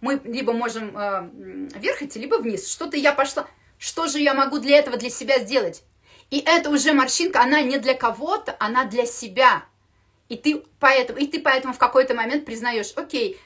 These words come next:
где-то я здесь допущу, а это вот я буду так делать, а это так". Но я буду исходить из позиции, ну, как бы, любви к себе, заботе о себе.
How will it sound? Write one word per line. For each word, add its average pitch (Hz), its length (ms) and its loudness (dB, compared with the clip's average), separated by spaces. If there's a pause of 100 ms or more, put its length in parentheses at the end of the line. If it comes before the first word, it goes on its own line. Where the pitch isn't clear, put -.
где-то 320 320 -4
я 208 260 0
здесь 185 200 -12
допущу, 240 760 -10
а 214 120 2
это 277 200 2
вот 165 200 -14
я 151 80 -12
буду 185 300 -14
так 262 240 0
делать, 208 280 -8
а 240 100 -2
это 269 140 0
так". - 160 -12
Но 214 80 -10
я 240 220 0
буду 214 180 -8
исходить 233 600 -8
из - 80 -10
позиции, 214 500 -6 (260)
ну, 240 80 -10
как 233 200 -2
бы, 240 140 -12 (180)
любви 226 680 -6
к - 40 -16
себе, 185 320 -8
заботе 208 500 -2
о 170 40 -6
себе. 160 400 -14